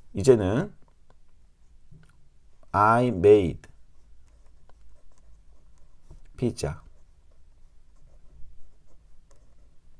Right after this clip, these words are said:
자, 뭐가 달라졌죠? made는 과거죠.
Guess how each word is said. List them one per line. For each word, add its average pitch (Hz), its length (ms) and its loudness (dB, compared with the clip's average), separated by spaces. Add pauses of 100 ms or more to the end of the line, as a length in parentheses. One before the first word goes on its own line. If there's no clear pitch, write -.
(920)
자, 76 320 -10 (260)
뭐가 98 220 4
달라졌죠? 117 720 0 (1080)
made는 113 540 4
과거죠. 98 540 2